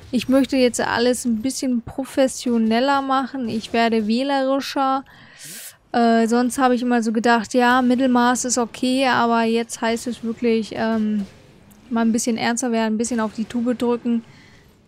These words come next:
damit da auch das Beste rauskommt.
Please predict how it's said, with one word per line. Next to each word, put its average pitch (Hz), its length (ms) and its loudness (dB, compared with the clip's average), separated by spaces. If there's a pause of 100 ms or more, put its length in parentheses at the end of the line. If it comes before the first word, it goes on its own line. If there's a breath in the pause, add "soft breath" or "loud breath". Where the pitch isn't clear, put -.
(160)
damit 233 440 2 (360)
da 220 380 2
auch 214 180 -2
das 226 240 -4
Beste 240 380 -6
rauskommt. 247 760 -4